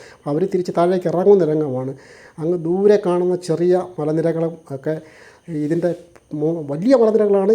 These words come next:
ആ ദൂരെ കാണുന്ന ചെറിയ മലനിരകളായി നമുക്ക് ഇതിൻ്റെ മുകളിൽ നിന്ന് കാണുന്നത്.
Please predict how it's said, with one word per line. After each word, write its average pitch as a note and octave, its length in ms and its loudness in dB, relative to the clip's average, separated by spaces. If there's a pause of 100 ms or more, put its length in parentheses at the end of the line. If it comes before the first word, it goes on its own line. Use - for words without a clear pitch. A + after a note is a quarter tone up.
(160)
ആ E3 60 -2 (100)
ദൂരെ F#3+ 240 2
കാണുന്ന E3+ 240 0 (140)
ചെറിയ F3 240 4
മലനിരകളായി D#3+ 500 0
നമുക്ക് D#3+ 220 -4
ഇതിൻ്റെ D3+ 240 -2
മുകളിൽ D3+ 220 0
നിന്ന് D3 200 -2
കാണുന്നത്. C3+ 400 -6